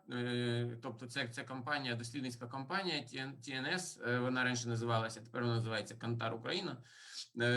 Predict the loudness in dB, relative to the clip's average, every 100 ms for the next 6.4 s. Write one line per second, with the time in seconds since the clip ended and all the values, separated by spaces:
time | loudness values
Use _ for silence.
0 | 6 6 4 2 2 2 0 2 2 4
1 | 4 2 0 -2 -2 0 2 2 0 -2
2 | -2 -2 2 4 6 4 4 0 -2 0
3 | 2 2 0 -2 -2 -2 -4 0 4 6
4 | 6 2 0 0 -2 0 0 0 0 -2
5 | -2 -4 -4 -2 0 0 -2 -4 -6 -8
6 | -6 -2 0